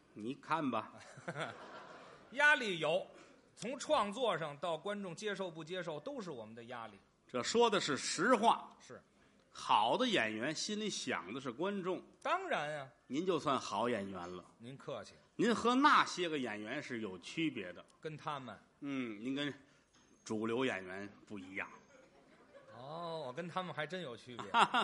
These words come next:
Speaker 1: <laughs> 他们都转基因的，
Speaker 2: 啊。
Speaker 1: 是不是？
Speaker 2: 啊？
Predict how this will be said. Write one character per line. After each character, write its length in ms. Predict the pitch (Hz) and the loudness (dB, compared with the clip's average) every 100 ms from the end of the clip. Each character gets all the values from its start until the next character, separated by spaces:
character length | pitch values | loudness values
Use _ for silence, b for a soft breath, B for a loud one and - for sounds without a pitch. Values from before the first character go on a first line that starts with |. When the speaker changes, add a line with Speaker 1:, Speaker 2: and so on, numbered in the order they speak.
| - | -2
Speaker 1:
<laughs> 400 | - 143 123 123 | -12 -16 -14 -6
他 160 | 170 208 | 0 0
们 80 | 185 | 0
都 140 | 208 | -2
转 200 | 160 101 | -2 -6
基 140 | 165 | -4
因 180 | 220 233 | -2 0
的， 80 | 170 - - | -2 -4 -14
Speaker 2:
啊。 100 | 117 | -12
Speaker 1:
是 60 | 101 | -12
不 60 | |
是？ 360 | 101 82 - 170 | -12 -14 -6 0
Speaker 2:
啊？ 400 | 165 247 285 | 4 6 6